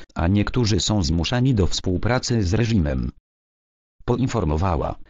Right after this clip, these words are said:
że według różnych organizacji obrońców praw człowieka w białoruskich więzieniach przebywa co najmniej pięć tysięcy osób,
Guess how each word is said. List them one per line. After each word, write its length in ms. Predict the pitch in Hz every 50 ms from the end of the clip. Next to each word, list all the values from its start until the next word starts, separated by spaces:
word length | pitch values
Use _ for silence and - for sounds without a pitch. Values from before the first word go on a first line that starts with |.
| - -
że 160 | 85 90 92
według 400 | 87 92 76 76 76 80 - -
różnych 420 | 90 85 71 69 80 90 87 -
organizacji 760 | 113 110 107 104 110 95 82 76 73 98 107 - - 110 101 87
obrońców 680 | 78 73 73 90 107 95 82 76 - - 85 73 - -
praw 280 | - 107 123 107 -
człowieka 580 | - - - 107 107 90 85 82 - - 87 80
w 60 | 78
białoruskich 760 | 78 82 78 69 67 71 78 92 107 - - - - 95 85
więzieniach 640 | 78 80 78 73 71 - 139 147 110 87 80 76 -
przebywa 480 | - - 95 92 101 113 101 98 92
co 180 | - - 120 117
najmniej 540 | 107 101 104 107 101 87 78 76 76 78 76
pięć 320 | - 123 120 117 - -
tysięcy 500 | - 120 110 - 98 85 80 - 87 82
osób, 460 | 90 110 - - 78 69 65 - -